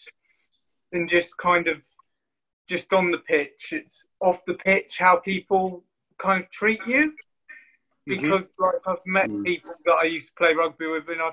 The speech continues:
Speaker 1: think they were shocked to see me, you know, playing, and I've told them about the mixed ability, and I think people who maybe didn't think that I was that good at rugby, now I'm telling them that I'm playing rugby and stuff, and it's,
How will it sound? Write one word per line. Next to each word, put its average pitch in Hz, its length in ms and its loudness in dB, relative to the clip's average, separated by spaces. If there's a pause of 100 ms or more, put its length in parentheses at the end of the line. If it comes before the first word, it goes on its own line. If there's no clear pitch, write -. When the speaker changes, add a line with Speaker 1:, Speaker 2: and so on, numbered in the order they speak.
Speaker 1:
think 170 260 -6 (440)
they 175 140 6
were 156 120 -6
shocked - 380 -4
to - 80 -20
see 170 260 -2
me, 160 260 -4
you 156 220 -8
know, 156 200 0 (140)
playing, 160 500 2
and 143 200 -8
I've 143 200 -6
told 170 320 4
them 156 140 -6
about 151 340 2
the 151 80 -10
mixed 147 280 -10
ability, 143 460 -6
and 143 80 -4
I 147 60 0 (100)
think 156 280 0 (520)
people 165 260 -4
who 165 60 -8
maybe 156 600 -2
didn't 160 280 -8
think 156 200 0
that 156 60 2
I 156 80 4
was 143 120 -4
that 151 300 2
good 170 120 0
at 170 120 0
rugby, 147 380 -4
now 160 200 2
I'm 151 160 -2
telling 156 300 -2
them 147 180 -6
that 147 140 -2
I'm 147 120 -8
playing 160 340 -2
rugby 135 400 -6
and 131 140 -16
stuff, 139 320 0
and 147 100 -4
it's, - 320 -12